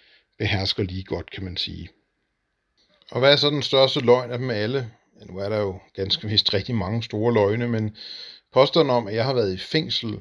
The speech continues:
er vel trods alt en af de mest nedrige løgne, jeg nogensinde har hørt. Sandheden er naturligvis, at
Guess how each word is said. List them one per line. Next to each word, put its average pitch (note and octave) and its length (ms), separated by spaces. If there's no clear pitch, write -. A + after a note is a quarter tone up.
er G2 120
vel F#2+ 360
trods B2 300
alt G2 260
en G#2 180
af G2+ 60
de G2 100
mest - 760
nedrige A2 760
løgne, F#2+ 380
jeg G#2 100
nogensinde A2 400
har G2 80
hørt. - 400
Sandheden A#2+ 400
er G#2+ 60
naturligvis, G#2+ 600
at - 320